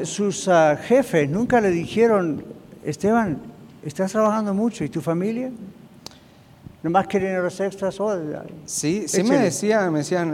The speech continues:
Speaker 2: "Eh, Esteban, vete con tu familia". Y les decía, les decía yo, "No, est-, estoy bien,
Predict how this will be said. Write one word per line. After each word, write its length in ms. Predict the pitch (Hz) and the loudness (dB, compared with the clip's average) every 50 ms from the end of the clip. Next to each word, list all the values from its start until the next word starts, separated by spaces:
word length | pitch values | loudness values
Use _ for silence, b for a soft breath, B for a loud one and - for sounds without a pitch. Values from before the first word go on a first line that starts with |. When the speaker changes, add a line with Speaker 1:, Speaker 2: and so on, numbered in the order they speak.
| 156 - | -4 -4
Speaker 2:
"Eh, 760 | - 139 147 147 151 139 139 143 139 127 127 85 - 80 80 87 | -4 -2 -2 0 0 0 0 0 0 -2 -4 -6 -10 -16 -14 -12
Esteban, 400 | - - - 185 190 185 165 147 | -10 -4 -2 0 0 0 0 0
vete 220 | 143 160 - 196 | 0 -2 -2 -2
con 160 | 170 - 185 165 | -4 -4 -6 -6
tu 120 | - 165 | -8 -6
familia". 600 | - 151 139 135 156 175 190 175 160 131 117 117 - - - b b b b b b b - - - | -4 -4 -2 -2 -2 -2 -2 -4 -6 -6 -10 -12 -16 -18 -20 b b b b b b b -20 -14 -10
Y 60 | 120 | -8
les 200 | 120 120 117 117 | -8 -8 -8 -8
decía, 500 | 117 117 - - 139 135 139 139 139 139 | -10 -10 -8 -8 -8 -6 -6 -6 -6 -6
les 180 | 131 123 127 120 | -6 -6 -8 -8
decía 260 | 123 120 - - 143 131 | -10 -10 -6 -4 -4 -4
yo, 160 | 135 131 127 | -4 -4 -6
"No, 260 | 135 160 190 202 190 | -6 -6 -6 -6 -8
est-, 220 | 160 139 - - - | -8 -10 -10 -12 -8
estoy 300 | 123 135 - - 208 214 | -8 -8 -4 -2 -2 -2
bien, 260 | 185 196 190 190 156 | 0 -2 -2 -4 -6